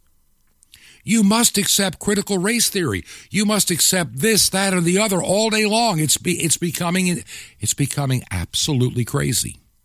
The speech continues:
But this is where we've come to in our world today.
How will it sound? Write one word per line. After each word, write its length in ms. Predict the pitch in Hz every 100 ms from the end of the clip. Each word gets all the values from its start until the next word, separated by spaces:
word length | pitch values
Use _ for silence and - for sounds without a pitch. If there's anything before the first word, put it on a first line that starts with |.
| _ _ _ _ _ _ - - - - -
But 120 | 165
this 240 | 165 202
is 160 | 254 190
where 160 | 220 208
we've 280 | 190 147
come 340 | - - 196 196
to 320 | - 120 73 - _ _ _ _ _ _ _ _ _ _ _ _
in 120 | - 147
our 120 | 147
world 320 | 165 165 156
today. 440 | - 165 175 113